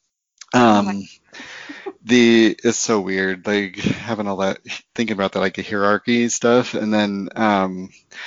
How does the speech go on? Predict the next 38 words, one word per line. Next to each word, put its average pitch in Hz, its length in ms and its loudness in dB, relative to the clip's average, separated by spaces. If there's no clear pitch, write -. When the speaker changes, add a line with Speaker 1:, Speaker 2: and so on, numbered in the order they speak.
Speaker 2:
but 123 80 4
I - 40 6
was 120 120 2
at 135 60 6
a 127 60 4
zone 151 220 4
conference, 113 500 -2
and 117 80 -4
the 110 40 -2
mission 117 220 -2
president 101 440 -6
said, 101 360 -2
like, 98 160 -4
"Just - 240 -12
walk 87 240 -6
into 104 160 -10
these 120 180 -6
houses," 180 440 -2
and 107 120 -8
so, 113 580 6
like, 104 400 0
me, 131 480 4
like, 107 260 2
even 135 260 -2
though 123 140 4
I 110 220 2
was, 101 200 -6
like, 101 380 -4
hated 113 520 -4
walk-, 101 280 -2
uh, 101 260 -4
doing 101 300 -8
these 95 220 -12
doors, 101 500 -4
I 101 100 -4
was 92 140 -4
just, - 200 -4
like, 101 340 -4